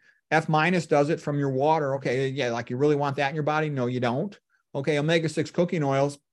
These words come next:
will tend to lead to oxidative products like, uh, this toxic aldehyde, hydroxynonenal. You need to know that H N E, that's gonna come up a lot.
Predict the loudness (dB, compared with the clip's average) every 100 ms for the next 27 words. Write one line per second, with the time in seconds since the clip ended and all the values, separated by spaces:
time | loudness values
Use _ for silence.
0 | -6 -6 -2 0 0 0 0 2 2 0
1 | -2 -4 -2 0 0 0 0 0 0 0
2 | 0 0 0 0 -2 -6 -14 -10 -4 -2
3 | -2 0 0 0 -2 -2 -2 -2 -2 -4
4 | -2 -2 -2 -4 0 2 2 0 -2 -2
5 | -4 -4 -6 -6 -8 -8 -8 -6 -8 -8
6 | -8 -10 -12 -20